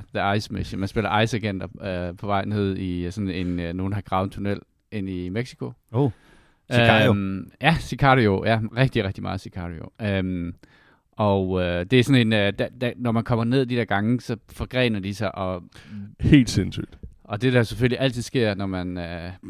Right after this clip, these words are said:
Speaker 1: bare leger, man er politimand, det er, at pludselig er man delt op i to hold, eller tre hold, eller <laughs> du ved,
Speaker 2: Cirka lige så
Speaker 1: fordi
Speaker 2: mange hold, som der er politimænd.
Speaker 1: <laughs> eller som der er gange. Og så, hvad hedder det, øh, ja, så pludselig
Speaker 3: Der
Speaker 1: så
Speaker 3: sker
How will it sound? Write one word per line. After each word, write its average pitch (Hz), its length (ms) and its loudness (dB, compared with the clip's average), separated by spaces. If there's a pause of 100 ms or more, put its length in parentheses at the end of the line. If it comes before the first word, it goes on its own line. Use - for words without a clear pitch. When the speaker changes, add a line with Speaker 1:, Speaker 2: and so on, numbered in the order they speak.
Speaker 1:
bare 98 180 2
leger, 98 320 4
man 123 180 0
er 98 40 -2
politimand, 104 520 -4
det 110 80 2
er, 95 100 4
at 92 60 0 (200)
pludselig 101 480 -2
er 92 120 -8
man 85 320 -4 (100)
delt 95 180 -2
op 92 140 0
i 90 40 -6
to 107 320 -4
hold, 95 340 -4
eller 76 260 -14 (160)
tre 95 300 -6
hold, 85 240 -4 (120)
eller 92 200 -8 (180)
<laughs> - 200 -8
du 107 40 -6
ved, - 20 -4
Speaker 2:
Cirka 113 240 6
lige 98 100 4
så 92 40 4
Speaker 1:
fordi 92 60 4
Speaker 2:
mange 98 140 4
hold, 98 140 4
som 92 120 0
der - 60 2
er 87 140 2
politimænd. 117 380 4 (200)
Speaker 1:
<laughs> 151 120 0
eller 113 120 0
som 117 180 4
der 95 180 4 (300)
er 107 120 -2
gange. 98 560 0 (1000)
Og 123 160 6
så, 120 320 8
hvad 117 180 8
hedder 120 260 8
det, 104 460 4
øh, 95 60 2 (960)
ja, 113 180 0
så 127 80 2
pludselig 147 340 8
Speaker 3:
Der 139 60 12
Speaker 1:
så 151 120 12
Speaker 3:
sker 165 300 12